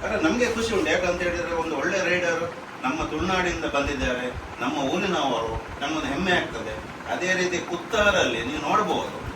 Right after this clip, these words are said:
ಒಂದು ಇನ್ನೂ ಸಹ ಒಂದು ನಮ್ಮ ಒಂದು ಸೌಹಾರ್ದತೆ ಜೀವಂತವಾಗಿ ಉಂಟು.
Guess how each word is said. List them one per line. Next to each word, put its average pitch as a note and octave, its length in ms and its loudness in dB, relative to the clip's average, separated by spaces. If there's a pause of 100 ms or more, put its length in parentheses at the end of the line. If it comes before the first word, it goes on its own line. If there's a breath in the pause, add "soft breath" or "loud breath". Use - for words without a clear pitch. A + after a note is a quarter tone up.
(260)
ಒಂದು D#3 280 -2
ಇನ್ನೂ F3+ 180 -2
ಸಹ G#3 480 4 (220)
ಒಂದು E3 560 0
ನಮ್ಮ D3+ 200 0
ಒಂದು C#3+ 520 -2
ಸೌಹಾರ್ದತೆ F3+ 720 4 (220)
ಜೀವಂತವಾಗಿ F3 720 4
ಉಂಟು. - 320 -6